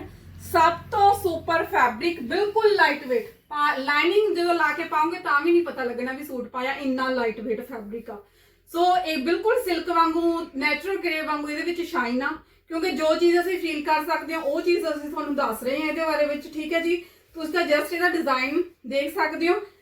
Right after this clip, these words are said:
ਕੱਪੜੇ ਨੂੰ ਫੀਲ ਅਸੀਂ ਕਰ ਸਕਦੇ ਹਾਂ। ਬਹੁਤ ਸੋਹਣਾ, ਬਹੁਤ ਪਿਆਰਾ ਫੈਬਰਿਕ ਆ। ਸੋ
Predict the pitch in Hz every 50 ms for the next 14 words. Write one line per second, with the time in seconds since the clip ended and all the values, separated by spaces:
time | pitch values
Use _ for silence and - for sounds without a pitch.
0 | _ _ - 311 311 - 349 349 349 370 392 370 359 330 330 330 302 302 - -
1 | - 269 240 226 220 - 233 214 208 208 202 208 208 208 202 208 233 285 285 285
2 | 330 339 339 339 339 294 277 294 302 294 277 262 254 277 285 - 302 269 262 262
3 | 262 262 302 233 220 208 202 262 277 - 330 330 349 349 - - _ _ _ _
4 | _ - 320